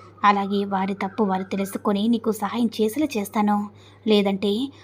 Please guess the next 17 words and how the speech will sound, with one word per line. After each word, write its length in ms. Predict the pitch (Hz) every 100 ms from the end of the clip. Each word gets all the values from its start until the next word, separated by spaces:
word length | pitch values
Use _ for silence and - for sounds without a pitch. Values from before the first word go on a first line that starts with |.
| - 208
ఆ 140 | 202
బాధను 400 | 196 185 202 220
తప్పకుండా 640 | 208 190 - 220 208 196 208
నువ్వు 220 | 240 247 208
అనుభవించి 500 | 208 233 247 233 277
తీరాల్సిందమ్మా. 840 | 226 202 220 220 202 202 202 208 - - - - 214
వారు 260 | 214 285
చేసిన 440 | 285 - 269 294 285
తప్పులకి 480 | 220 208 233 226
తప్పకుండా 640 | 226 214 - 269 240 196 208
శిక్ష 340 | - 220 294
అనుభవించాల్సిందే. 960 | 240 220 254 214 214 202 214 208 214 208 - - - -
అలాంటి 340 | 208 233 277
వారి 200 | 269 277
గురించి 300 | 277 285 294 339
నువ్వు 140 | 269
పట్టించుకోకు. 760 | 202 220 208 - 208 107 104